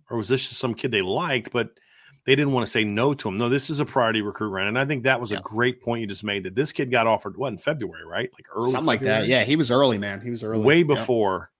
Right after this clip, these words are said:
Speaker 1: way, because what they realized is, is the way his offer list was blowing up and the kind of player he was, that we, we can't wait. We can't,
Speaker 2: Yeah.
Speaker 1: we can't wait a long time to get this kid out. We, we gotta let this kid know right now that we like him. And the fact that he had been on campus before helped that too.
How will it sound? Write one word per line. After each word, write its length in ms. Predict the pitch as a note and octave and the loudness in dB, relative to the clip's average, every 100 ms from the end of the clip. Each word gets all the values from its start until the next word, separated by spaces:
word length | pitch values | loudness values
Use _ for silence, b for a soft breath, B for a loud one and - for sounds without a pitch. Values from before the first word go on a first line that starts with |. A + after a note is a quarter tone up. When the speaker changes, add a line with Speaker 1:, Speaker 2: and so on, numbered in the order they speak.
| _ | _
Speaker 1:
way, 220 | G#2+ B2 F3 | -2 2 2
because 300 | C#3 D3 B2 | 2 0 4
what 220 | D#3+ E3+ | 2 4
they 100 | D3+ | 2
realized 560 | C3 F3 D#3+ A2+ G2+ G#2 | 2 2 2 2 2 0
is, 220 | G#2+ F#2+ | -2 -2
is 120 | F#2+ | -6
the 80 | G#2+ | -4
way 200 | A2+ C#3 | -2 -2
his 160 | B2 | -2
offer 340 | A#2 C#3 - A#2 | 2 2 0 -4
list 220 | G#2+ - | -4 -6
was 100 | F2+ | -14
blowing 300 | F2 A2 A2 | -6 -4 -2
up 280 | A2 C3+ - _ | 0 -2 -4 _
and 100 | G#2 | -10
the 60 | F#2 | -8
kind 260 | - A#2+ | -4 -4
of 80 | A#2 | -6
player 240 | - A#2 G#2+ | -4 -4 -2
he 120 | A2 | -4
was, 500 | G2+ A2+ D3 D#3+ - _ _ _ _ _ _ _ _ | 0 0 0 -8 -16 _ _ _ _ _ _ _ _
that 200 | A2 F#2+ | -2 0
we, 200 | F#2 E3+ | 0 -4
we 160 | C#3 B2 | -4 -6
can't 320 | - G#3+ C#3 | -2 -4 -2
wait. 340 | A2+ D#3 A#2+ _ _ _ - | 2 2 2 _ _ _ -6
We 180 | A#2 | -6
can't, 340 | F3 B3 G#3+ - | -4 -2 -2 -4
Speaker 2:
Yeah. 40 | A#2+ | -4
Speaker 1:
we 140 | F3+ | -6
can't 260 | - A3+ B2+ | -2 -2 0
wait 360 | C3 C3+ F#2 _ _ _ | 2 0 -4 _ _ _
a 100 | B2+ | -4
long 260 | A2+ A2 G#2+ | 0 2 0
time 280 | A#2+ A2 G2 | 2 0 0
to 40 | F#2 | -4
get 180 | A2 | -6
this 140 | - F#2+ | -6 -8
kid 160 | - G2 | -4 -4
out. 120 | F#2 | -2
We, 160 | C3 C#3+ | -4 -2
we 120 | C#3+ | -4
gotta 180 | A3 G3 | -2 0
let 180 | C#3 C3 | 0 0
this 160 | C3+ | -4
kid 160 | - C3+ | -2 -2
know 140 | A#2+ A2 | 0 2
right 200 | G#2+ G2+ | 0 0
now 180 | G2 | -2
that 60 | F2+ | -4
we 100 | D#2+ | -8
like 300 | D#2+ - - | -12 -16 -18
him. 80 | _ _ _ _ _ _ _ | _ _ _ _ _ _ _
And 240 | D#3+ G#3 G3 | 0 2 4
the 60 | F3 | 4
fact 260 | F#3 D#3+ | 6 4
that 100 | D3+ | 2
he 120 | C3+ C#3 | -2 0
had 260 | C#3 C3+ | 0 0
been 80 | B2 | 0
on 120 | A#2 | -2
campus 380 | G2+ A#2 G#2+ A2 | -2 -4 -4 -6
before 340 | - G2+ G2+ F#2 | -14 -10 -6 -4
helped 240 | F2+ - | -6 -6
that 180 | F2+ D#2+ | -10 -10
too. 200 | D#2+ D2 | -14 -16